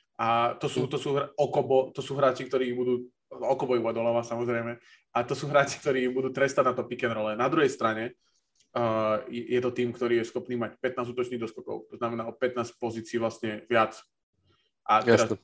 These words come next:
Speaker 1: či už,
Speaker 2: Mhm.
Speaker 1: či už toho rovno zakončí Valanciunas alebo Sabonis, alebo z toho rozohrajú
Speaker 2: Mhm.
Speaker 1: nejaký útočný bu-, zase, že ako keby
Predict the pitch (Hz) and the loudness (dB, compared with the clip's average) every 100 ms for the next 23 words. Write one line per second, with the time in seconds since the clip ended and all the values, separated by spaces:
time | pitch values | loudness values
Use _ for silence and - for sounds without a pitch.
0 | - 135 135 139 - 147 127 143 135 131 | -4 0 0 -2 -4 -4 -2 2 4 4
1 | 127 120 117 127 120 117 117 117 120 113 | 4 2 2 0 0 2 0 -2 -4 0
2 | 113 113 113 113 117 117 113 117 113 - | 0 0 0 2 0 0 2 0 -4 -8
3 | - - 131 123 120 117 120 117 117 113 | -20 -6 0 0 2 4 4 4 0 0
4 | 120 120 123 113 120 - _ - _ 120 | -2 -2 -4 -8 -8 -16 _ -20 _ -2
5 | 123 135 - - _ _ _ - 127 139 | 0 0 0 -8 _ _ _ -8 2 4
6 | 123 123 139 139 120 | 4 0 0 0 0